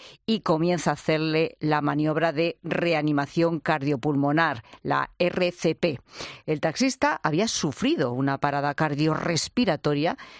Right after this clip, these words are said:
y desde ese momento, fíjate, hasta que por fin se lo llevaron al hospital,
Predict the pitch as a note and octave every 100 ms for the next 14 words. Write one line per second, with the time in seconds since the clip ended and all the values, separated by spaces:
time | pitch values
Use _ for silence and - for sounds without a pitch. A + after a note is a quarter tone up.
0 | - C#3 B2 D#3 C3+ B3 - D4+ B3 E3+
1 | D3+ D3 F#3 F3+ D#3 C#3 C#3 - D3+ -
2 | D#3 F3 E3 C#3 - A3 G3+ - E3 C#3+
3 | D3 E3+ F3 C#3+ E3 - D3+ F#3 A3